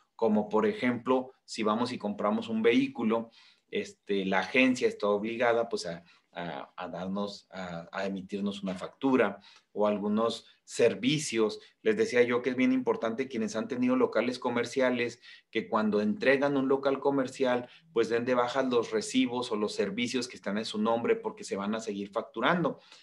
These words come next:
De repente llega alguien nuevo al local, no hace los cambios de los servicios y los servicios se siguen pagando a nombre del contribuyente anterior. ¿Por qué? Porque me, es muy engorroso, no he tenido tiempo para ir a hacerlo,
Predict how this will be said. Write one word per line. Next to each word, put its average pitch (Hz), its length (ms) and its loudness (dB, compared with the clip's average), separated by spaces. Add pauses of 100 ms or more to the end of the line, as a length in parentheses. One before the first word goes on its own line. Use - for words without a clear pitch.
(280)
De 113 120 2
repente 127 500 4
llega 127 640 4
alguien 127 340 2
nuevo 131 260 6
al 139 80 8
local, 135 500 2 (280)
no 117 320 4
hace 131 240 2
los 127 220 2
cambios 123 420 2
de 131 80 0
los 123 140 -2
servicios 127 560 -2
y 110 40 -4
los 104 140 0
servicios 107 480 -4
se 107 100 -6
siguen 120 380 -4
pagando 113 460 -2
a 117 40 0
nombre 117 400 0
del 113 160 -2
contribuyente 104 800 -2
anterior. 117 600 4 (460)
¿Por - 180 2
qué? 165 160 4
Porque 151 300 2
me, 120 300 2 (180)
es 120 140 2
muy 123 180 4
engorroso, 131 580 8
no 127 140 4
he 120 60 2
tenido 117 340 0
tiempo 113 380 -4
para 107 200 0
ir 104 140 0
a 98 40 0
hacerlo, 127 580 4